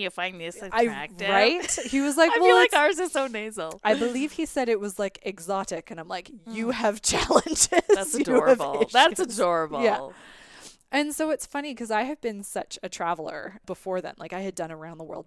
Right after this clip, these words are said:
Speaker 2: backpacking trip when I was twenty-one. And David's, like, the extent of his traveling had been Spain,
Speaker 1: Mm-hmm.
Speaker 2: 'cause this is what British people do.
Speaker 1: They can go for the weekend.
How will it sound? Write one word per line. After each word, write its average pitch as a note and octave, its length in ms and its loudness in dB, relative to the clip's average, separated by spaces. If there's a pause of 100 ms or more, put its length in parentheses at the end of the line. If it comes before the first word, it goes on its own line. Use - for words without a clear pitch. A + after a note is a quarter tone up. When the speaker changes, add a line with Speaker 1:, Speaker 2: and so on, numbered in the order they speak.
Speaker 2:
backpacking C4 600 -2
trip A3+ 320 -4
when A3 100 -8
I G#3 80 -8
was G3+ 160 -10
twenty-one. G3 720 -10 (480)
And F#3+ 480 -6
David's, C4 480 -4
like, F3+ 280 -6
the G3 140 -14
extent A#3 460 -10
of A#3+ 80 -10
his F3+ 180 -12
traveling E3+ 520 -8
had F3 220 -18
been E3+ 520 -14 (680)
Spain, G3+ 680 -10 (280)
Speaker 1:
Mm-hmm. G3 140 -20 (320)
Speaker 2:
'cause - 500 -12 (120)
this E3 180 -16
is E3+ 120 -20
what G3 180 -8
British F#3+ 280 -12
people A3+ 240 -10
do. G#3 360 -10
Speaker 1:
They B3+ 100 2
can F#4+ 100 -6
go A#3 100 2
for A3+ 100 -6
the F3 80 -4
weekend. D3+ 500 -12